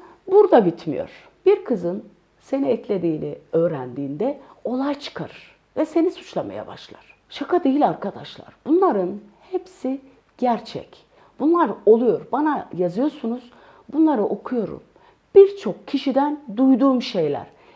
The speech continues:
İnanamayacaksınız. "Böyle şey olur mu?" demeyin. Neler var? Fakat ilginç olan bir şey var arkadaşlar bunda.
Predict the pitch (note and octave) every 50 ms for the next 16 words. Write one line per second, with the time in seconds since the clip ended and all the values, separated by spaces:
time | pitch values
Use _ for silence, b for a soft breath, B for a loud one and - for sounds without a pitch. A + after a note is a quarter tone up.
0 | b b - F4 F#4 F#4+ F#4+ G4+ G4 F#4 D#4+ G#3+ G3 E3 - - - - - -
1 | - - _ _ - G#3+ B3+ A3+ E3 - - F3+ B3 - - F#3+ F3 F3 A3 A3+
2 | F#3+ F3 F#3 A3 A3+ b b b b b b b b b - D3+ D3 F#3 A#3+ C4+
3 | B3+ G3 D3+ C3 - - _ - - G3+ A3+ B3 B3 A#3+ G#3 - - - - -
4 | _ _ _ _ _ _ - - G#4 G#4 D4+ A#3 A#3+ A#3+ - - - - C#4+ D#4
5 | D#4+ - G#4 G#4 G#4 - B3+ G#3 G3+ A3+ A#3+ G#3 F3 E3+ - - A#3 B3+ B3+ G#3
6 | E3 C#3+ A#2+ A#2+ - - D#3 - - G2 C3 - - - D2 - - - D#2+ F2+
7 | - - - -